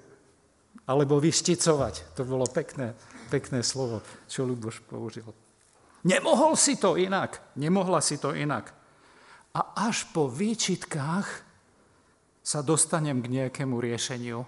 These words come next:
alebo k nejakej pomoci. Ale keď čítate Exodus, šiestu kapitolu, po Mojžišovom zmätku a prečo,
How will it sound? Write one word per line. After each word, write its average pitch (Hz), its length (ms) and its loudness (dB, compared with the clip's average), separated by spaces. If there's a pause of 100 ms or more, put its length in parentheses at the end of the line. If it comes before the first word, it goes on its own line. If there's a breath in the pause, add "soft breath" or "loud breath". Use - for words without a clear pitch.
(380 soft breath)
alebo 123 400 -2
k 135 160 -2
nejakej 131 240 -2
pomoci. 131 480 -4 (1200 loud breath)
Ale 127 160 -2
keď 131 160 -4
čítate 196 560 2
Exodus, 151 640 2 (400)
šiestu - 480 0
kapitolu, 131 560 -2 (880 soft breath)
po 160 80 4
Mojžišovom 160 880 4
zmätku 147 800 2
a 131 80 -4
prečo, 143 480 4